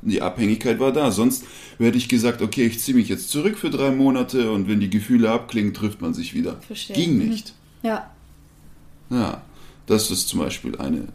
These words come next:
Speaker 1: von den Stories. Äh, ich hab noch eine, wenn du magst.
Speaker 2: Ja, hau raus.
Speaker 1: Äh,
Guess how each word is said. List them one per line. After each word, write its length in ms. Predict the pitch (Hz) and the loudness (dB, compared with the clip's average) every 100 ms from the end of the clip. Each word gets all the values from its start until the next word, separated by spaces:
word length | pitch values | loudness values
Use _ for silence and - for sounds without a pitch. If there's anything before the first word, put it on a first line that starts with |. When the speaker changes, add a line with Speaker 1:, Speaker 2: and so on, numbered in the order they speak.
| - | -6
Speaker 1:
von 180 | 92 | -2
den 200 | 73 - - | -2 -4 -8
Stories. 680 | - 85 78 - - - - | -4 -2 -2 -4 -10 -12 -8
Äh, 240 | 82 78 - | -6 -6 -10
ich 100 | - | -6
hab 120 | - | 2
noch 180 | 139 147 | 2 2
eine, 240 | 95 85 | 0 0
wenn 100 | - | -2
du 60 | - | -4
magst. 400 | - 71 - - | -4 -6 -10 -2
Speaker 2:
Ja, 180 | 226 214 | 0 2
hau 120 | 202 | 0
raus. 300 | 175 202 311 | -2 -6 -6
Speaker 1:
Äh, 60 | - | -8